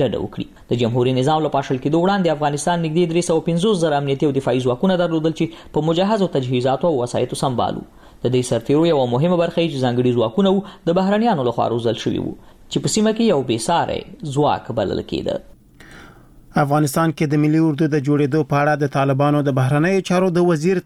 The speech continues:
Speaker 2: تازه څرګندونو غبرګونونه پارولي دي. طالبان وایي یوازې د پخوانیو اردو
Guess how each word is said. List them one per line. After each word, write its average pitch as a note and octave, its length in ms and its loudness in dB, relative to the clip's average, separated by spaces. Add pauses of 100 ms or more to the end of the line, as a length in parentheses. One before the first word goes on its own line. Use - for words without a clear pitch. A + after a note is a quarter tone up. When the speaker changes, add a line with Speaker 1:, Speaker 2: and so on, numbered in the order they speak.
Speaker 2:
تازه D#3 280 0 (120)
څرګندونو D#3+ 680 0 (220)
غبرګونونه D#3 640 0 (100)
پارولي B2+ 480 0
دي. C3+ 80 0 (260)
طالبان E3+ 440 2
وایي G3+ 180 0
یوازې F3+ 460 2
د D#3+ 100 -4
پخوانیو E3 560 0
اردو D3 200 2